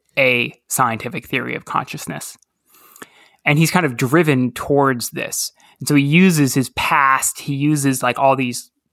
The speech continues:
kind of thoughts and digressions are all kind of, like, pre-theoretical musings. And in this case, it very much looks like Einstein's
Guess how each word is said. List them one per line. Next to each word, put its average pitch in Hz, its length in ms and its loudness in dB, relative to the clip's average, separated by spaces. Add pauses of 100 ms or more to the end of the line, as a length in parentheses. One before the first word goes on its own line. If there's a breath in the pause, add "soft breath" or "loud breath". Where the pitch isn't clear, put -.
(140)
kind 123 200 -8
of - 60 -20
thoughts - 340 0
and 131 80 -6
digressions 131 800 -6 (420 soft breath)
are 151 160 4
all 156 180 6
kind 165 300 0
of, 127 80 -2
like, 127 260 0
pre-theoretical 151 1300 2
musings. 127 800 -6 (800)
And 156 160 2
in 156 120 4
this 254 180 4
case, 135 560 0 (400)
it 160 160 4
very 175 320 4
much 156 300 2
looks 143 340 -2
like 127 320 2 (140)
Einstein's 127 800 0